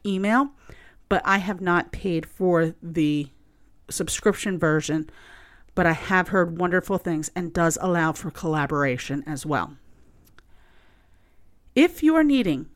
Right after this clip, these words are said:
to create a bibliography or references for resources, I do recommend Chegg's Citation Machine. It is free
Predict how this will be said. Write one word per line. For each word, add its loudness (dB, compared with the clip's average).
to -12
create -2
a -2
bibliography 4
or 4
references 0
for 0
resources, 0
I 0
do 0
recommend 2
Chegg's 0
Citation -2
Machine. -4
It 0
is 4
free -2